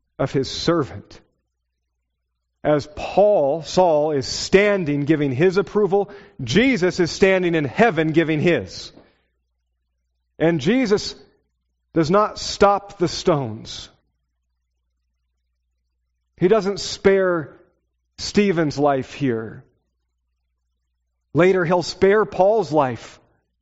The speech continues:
Remember, he said to Paul, "You'll learn how much you need to suffer for my name."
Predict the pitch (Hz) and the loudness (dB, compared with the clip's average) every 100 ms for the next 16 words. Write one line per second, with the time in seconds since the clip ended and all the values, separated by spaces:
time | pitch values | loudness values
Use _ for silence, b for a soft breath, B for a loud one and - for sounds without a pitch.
0 | _ _ _ - 147 143 135 175 151 127 | _ _ _ -8 -2 0 0 0 0 -2
1 | - 180 131 127 - b b b _ _ | -2 0 0 -2 -10 b b b _ _
2 | _ 151 202 165 185 190 156 165 175 151 | _ 2 2 2 0 -2 0 0 0 0
3 | 160 160 - 147 147 143 151 127 127 - | -2 -2 -4 -2 0 0 -2 -2 -6 -4
4 | - 135 - 135 110 127 120 117 120 117 | -2 -2 -2 -6 -4 -4 -2 -2 -2 -4
5 | 117 120 120 110 104 101 | -4 -2 -2 -4 -6 -12